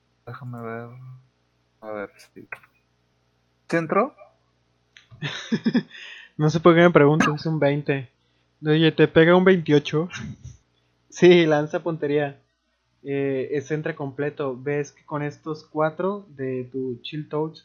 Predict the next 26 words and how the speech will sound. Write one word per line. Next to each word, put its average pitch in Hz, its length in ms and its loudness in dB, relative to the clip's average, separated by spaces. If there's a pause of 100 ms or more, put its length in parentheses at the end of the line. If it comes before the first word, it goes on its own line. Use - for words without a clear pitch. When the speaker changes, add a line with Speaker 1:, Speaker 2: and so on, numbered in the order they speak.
(100)
Speaker 2:
de 139 140 -8
esta 135 180 -10
mano 147 300 -4
esquelética 156 880 -14
que 127 120 -12
lanzas, 165 600 -6 (720)
eh, 127 680 -8 (100)
terminas 143 680 -4
acabando 139 420 -6
con 147 140 -8
su - 140 -16
vida 139 340 -6
y 123 80 -8
cae 131 360 -6
al 127 120 -8
suelo. 127 400 -12 (1120)
Cae 131 220 -6
en 127 100 -6
seco. 120 460 -14 (760)
Speaker 1:
Eh, 147 140 -2
oye, 147 240 10
¿se 135 120 0
fue 135 140 2
al 139 80 4
infierno? 135 460 0 (1080)
Speaker 2:
Eh, 139 880 -6